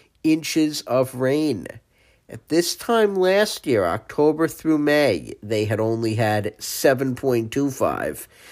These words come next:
The same time period this year, they are over fifteen inches in San Francisco. Also, there was a white Christmas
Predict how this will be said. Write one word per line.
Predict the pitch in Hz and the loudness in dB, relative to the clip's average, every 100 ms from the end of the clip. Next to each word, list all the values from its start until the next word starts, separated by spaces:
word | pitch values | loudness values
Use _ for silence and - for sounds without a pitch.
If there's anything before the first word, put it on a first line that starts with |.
| - - - | -20 -16 -6
The | 117 | -4
same | - - 185 185 196 202 | -2 2 6 8 6 4
time | 196 190 185 180 | 0 2 4 2
period | - 135 117 110 104 | 0 2 2 2 0
this | 135 - 131 | -4 -4 -2
year, | 113 95 104 | 0 0 -2
they | 110 110 120 | -2 2 2
are | 117 117 | 2 0
over | 117 120 120 120 - - - | -2 0 0 0 -2 -6 -8
fifteen | - 185 - - 180 156 | -4 -4 -4 -4 0 2
inches | 156 156 156 117 | 0 -2 -2 -2
in | 98 | -4
San | 92 98 87 | -4 -2 -2
Francisco. | 87 92 82 71 - 92 62 - - - - - _ | -4 -8 -8 -10 -6 -4 -4 -8 -20 -20 -20 -20 _
Also, | 185 190 226 - 233 117 | 4 6 4 4 4 4
there | 101 101 | 2 0
was | 104 120 127 | 2 0 0
a | 135 | -2
white | 127 110 123 143 135 | -2 0 2 2 0
Christmas | - - 214 - 240 214 - | -4 2 2 2 0 0 0